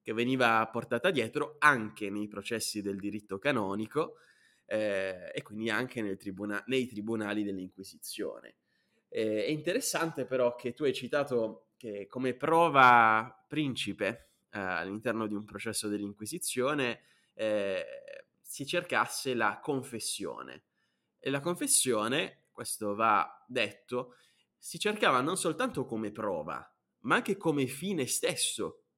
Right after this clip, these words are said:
del processo, perché alla fine l'obiettivo della, della Chiesa non era quello di mettere a rogo le persone.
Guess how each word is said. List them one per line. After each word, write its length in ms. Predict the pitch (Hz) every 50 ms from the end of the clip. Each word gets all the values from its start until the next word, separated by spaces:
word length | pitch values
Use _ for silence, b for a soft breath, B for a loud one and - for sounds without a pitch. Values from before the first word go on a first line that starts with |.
| _ _ _
del 200 | - 123 110 104
processo, 840 | - 90 90 92 - 104 87 92 - - - - 95 80 - _ _ _ _ _ _ _ _ _ _ _ _ _ _ _ _
perché 880 | - 165 180 - - - - - 233 254 294 349 311 - - - - _
alla 280 | - 143 147 147 151 233
fine 720 | - - 180 143 127 120 120 127 139 196 180 - b b b b b b b b _ -
l'obiettivo 880 | 135 143 139 139 135 147 143 - - - 240 185 143 113 104 101 98 95
della, 1000 | 80 - 113 120 117 117 117 110 107 104 101 92 90 85 78 69 71 - - _ _ _ _ _ _ _
della 240 | - 117 113 110 113
Chiesa 800 | - - 139 120 95 80 90 95 98 92 104 139 - - _ _ _ _ _ _ _ _ _ _ _ _ _ _ -
non 180 | - 143 156 214
era 300 | 285 302 269 180 123 -
quello 400 | - 131 139 139 139 135 127 123
di 400 | 98 107 113 123 123 107 - - _ _ _ _ _ _ _ _ _ _ _ _ _ _ _ _ _ _ -
mettere 500 | 123 123 127 127 - 131 117 113 113 110
a 40 | 104
rogo 600 | 104 110 113 117 110 113 107 101 95 - - - - _ _ _ _ _ _ _ _ _ _ _ -
le 280 | 104 104 104 104 107
persone. 800 | 104 110 101 110 - - 120 104 92 90 80 76 80 110 -